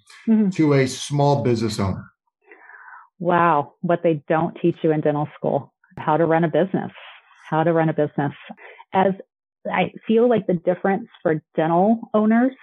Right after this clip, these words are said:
Speaker 1: versus any other type of small business is that you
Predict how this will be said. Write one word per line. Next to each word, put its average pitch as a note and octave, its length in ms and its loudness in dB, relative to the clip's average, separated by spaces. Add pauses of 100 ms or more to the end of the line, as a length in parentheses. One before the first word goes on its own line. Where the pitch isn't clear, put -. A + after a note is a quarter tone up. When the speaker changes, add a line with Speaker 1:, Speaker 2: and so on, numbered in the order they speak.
(140)
Speaker 1:
versus F3 680 0 (220)
any F#3 260 4
other E3+ 220 2
type F#3+ 220 -2
of F#3+ 160 -4
small G#3 180 2
business A3+ 360 0 (560)
is F3 200 2
that D#3+ 340 0
you F#3 160 2